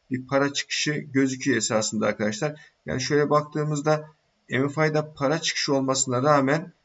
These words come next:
hissede bir yükselme var. Yani burada bir uyumsuzluk sanki var arkadaşlar. Dikkatli olmak lazım diye düşünüyorum. R S I'ye baktığımızda R S I'nin de yönü yukarı yönlü olduğu görülüyor arkadaşlar.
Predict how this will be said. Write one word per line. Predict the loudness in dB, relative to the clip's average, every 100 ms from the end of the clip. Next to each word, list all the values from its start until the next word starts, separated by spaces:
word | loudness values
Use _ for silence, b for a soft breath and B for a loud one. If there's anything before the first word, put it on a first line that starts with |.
| _ -10
hissede | -6 -2 -2 -2
bir | -2
yükselme | -2 -2 -2 0 2
var. | 2 2 B B -10
Yani | -8 -4
burada | -2 0 0
bir | 0 -2 -8 -4
uyumsuzluk | -2 0 -2 -2 -6 -6
sanki | -4 -4 -2 0
var | 0
arkadaşlar. | 0 -2 -4 -2 -4 -6 B _ _ -6
Dikkatli | -4 -2 -2 -2
olmak | -2 0 -4 0
lazım | 0 0 -2 -2
diye | -2
düşünüyorum. | -4 -4 0 0 -2 B B _ -4
R | 0 0
S | 0
I'ye | 0 2
baktığımızda | -2 -2 -6 -4 -2 0
R | 0
S | 0 0
I'nin | 0
de | 0
yönü | 2 0 -2 -4
yukarı | -6 -2 0
yönlü | 2 0 -2
olduğu | -2 0 -2 -2
görülüyor | 2 2 2 0
arkadaşlar. | 0 -2 -2 -2 -4